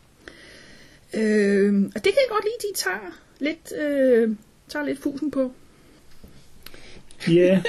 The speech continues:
Speaker 2: altså, det er jo, det er jo igen det der spørgsmål med forholdet mellem tid og rum, og, og i det hele taget med, hvad bevæger man sig i forhold til?
Speaker 1: Mhm.
Speaker 2: Fordi, fordi hvis man, hvis man, øh, står stille i forhold til jordens centrum, så vil man jo ikke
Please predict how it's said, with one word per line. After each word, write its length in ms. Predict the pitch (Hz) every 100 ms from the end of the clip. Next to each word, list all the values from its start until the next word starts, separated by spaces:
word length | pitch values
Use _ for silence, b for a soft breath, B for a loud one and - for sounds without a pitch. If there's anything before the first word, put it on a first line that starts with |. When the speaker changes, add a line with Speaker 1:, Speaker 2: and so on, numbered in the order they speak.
| - -
Speaker 2:
altså, 200 | 135 127
det 80 | 185
er 40 |
jo, 60 | 190
det 100 | 185
er 40 |
jo 60 | 190
igen 180 | 170 175
det 180 | 180 147
der 140 | 165
spørgsmål 520 | 135 131 139 139 151
med 120 | 135 131
forholdet 480 | 143 143 160 135
mellem 220 | 131 127 120
tid 160 | 175
og 160 | 151 123
rum, 220 | 127 -
og, 380 | 131 120 120 -
og 380 | 120 113 113 127
i 20 | 113
det 120 | 127
hele 140 | 127
taget 300 | 127 135 120
med, 140 | 123 113
hvad 180 | 120
bevæger 360 | 127 135 127 139
man 140 | 135
sig 180 | 117 123
i 40 | 113
forhold 460 | - 110 143 117
til? 260 | - 127 117 B B
Speaker 1:
Mhm. 240 | 214 196 190 202
Speaker 2:
Fordi, 380 | 113 117 117 110
fordi 340 | - 120 117
hvis 300 | 113 117 -
man, 180 | 117 113 110
hvis 300 | 113 113 -
man, 400 | 120 113 110 113
øh, 300 | 110 110 110 - b b b b b _
står 180 | - 135
stille 280 | - 147 175
i 40 |
forhold 380 | 156 143 143 139
til 140 | 131 131
jordens 260 | 135 127
centrum, 400 | 135 123 127 123
så 100 | 143
vil 160 | 143 151
man 200 | 131 120
jo 220 | 117 110
ikke 220 | 135 139